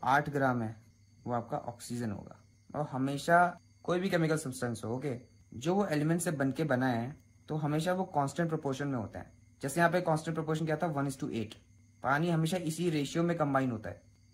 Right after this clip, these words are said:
दूसरे chemical substance को जैसे लेते हैं, जैसे ammonia हो गया, Ammonia क्या होता है, एन एच थ्री। यहाँ पे देखते हैं कि किस proportion में है।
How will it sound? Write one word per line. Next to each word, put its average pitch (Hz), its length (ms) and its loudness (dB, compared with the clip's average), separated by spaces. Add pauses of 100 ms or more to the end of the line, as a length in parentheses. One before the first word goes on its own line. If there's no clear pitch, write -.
दूसरे 156 240 -2
chemical 170 320 0
substance 165 320 -2
को 156 80 -4
जैसे 147 240 -4
लेते 135 220 -4
हैं, 131 220 -4 (440)
जैसे 135 160 -4
ammonia 143 440 2
हो 120 120 2
गया, 113 160 -6 (400)
Ammonia 156 340 2
क्या 175 140 2
होता 165 200 2
है, 196 140 -2 (180)
एन 131 140 -2
एच 151 140 -6
थ्री। 185 240 -2 (400)
यहाँ 160 140 4
पे 185 100 4
देखते 175 260 -2
हैं 175 140 2
कि 170 100 -4
किस 165 140 -4
proportion 160 420 -2
में 156 140 0
है। 165 60 -2